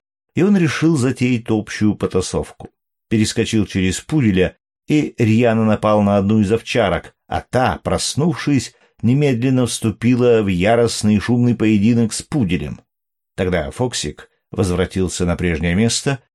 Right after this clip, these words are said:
ухватил бульдога за ухо и попытался его отшвырнуть, а бульдог, оказавшийся на редкость беспристрастным животным, вступил в бой со всяким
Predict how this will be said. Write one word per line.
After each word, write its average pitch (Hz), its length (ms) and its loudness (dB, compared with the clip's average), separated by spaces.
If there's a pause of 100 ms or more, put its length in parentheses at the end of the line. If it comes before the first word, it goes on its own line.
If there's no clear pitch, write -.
(200)
ухватил 92 480 -2
бульдога 80 640 -2
за 90 380 0
ухо 180 400 -2 (160)
и 202 160 0
попытался 139 580 -2
его 113 240 2
отшвырнуть, 113 760 0 (260)
а 90 120 -4
бульдог, 92 540 -2 (280)
оказавшийся 87 800 -2
на 87 120 0
редкость - 640 -4
беспристрастным 92 1080 -4
животным, 175 580 0 (240)
вступил 170 680 -2
в 110 220 0
бой 139 380 2
со 123 200 -2
всяким - 680 -4